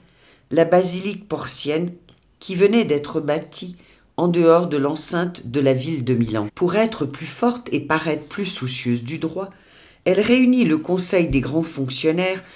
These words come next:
qu'on nommait le consistoire sacré, fit rendre une décision qu'on ne pouvait guère lui refuser et convoqua l'évêque au palais.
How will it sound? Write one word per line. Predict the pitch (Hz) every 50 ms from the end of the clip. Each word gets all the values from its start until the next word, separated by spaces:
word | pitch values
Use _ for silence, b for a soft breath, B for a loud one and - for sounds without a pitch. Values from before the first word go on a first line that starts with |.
| B B B B -
qu'on | - 180 180
nommait | 180 185 190 196 208 214 214 208 -
le | - 156 151 156
consistoire | 156 - 226 226 220 - - 175 175 - - - 135 127 -
sacré, | - - 117 117 - - - - 160 175 175 b b b b b b b b b b b b
fit | - - - - 240 233
rendre | 233 240 262 240 175 160 185
une | 190 175 165
décision | 156 - 151 175 175 175 - - 196 175 170 175 190 180
qu'on | 170 - - 147 147
ne | 139 131
pouvait | 127 131 127 - 143 123 131 135 120
guère | 113 139 151 160 143 123
lui | 117 120
refuser | 127 117 117 117 - - - 151 143 147 170 190 190 185 b b b b b b b b b b b -
et | 190 190
convoqua | - - 262 233 180 185 175 175 - 165 151 151
l'évêque | 139 131 127 131 139 139 139 - 131
au | 120
palais. | - - 107 104 95 82 - -